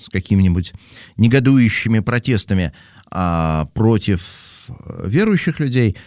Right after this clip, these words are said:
он исходит из того, что существует нравственный закон. Он исходит из того, что люди должны вести себя определенным образом, что люди виноваты, если они себя так не ведут. А, у нас есть опыт пребывания в упорядоченной Вселенной.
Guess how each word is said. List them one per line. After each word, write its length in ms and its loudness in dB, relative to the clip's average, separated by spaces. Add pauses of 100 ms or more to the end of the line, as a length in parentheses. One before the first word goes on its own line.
(140)
он 180 4
исходит 340 -2
из 100 -6
того, 220 0
что 180 0
существует 840 0
нравственный 540 0
закон. 340 -8 (680)
Он 160 4
исходит 340 -2
из 80 -4
того, 200 0
что 160 0
люди 240 0
должны 540 2
вести 320 -2
себя 280 0
определенным 640 2
образом, 340 0
что 180 0
люди 200 2
виноваты, 580 2
если 260 0
они 180 0
себя 200 -4
так 200 -4
не 100 2
ведут. 380 -4 (920)
А, 380 2 (160)
у 140 2
нас 320 2
есть 420 -2
опыт 360 -2
пребывания 760 2
в 180 -6
упорядоченной 880 0
Вселенной. 720 -2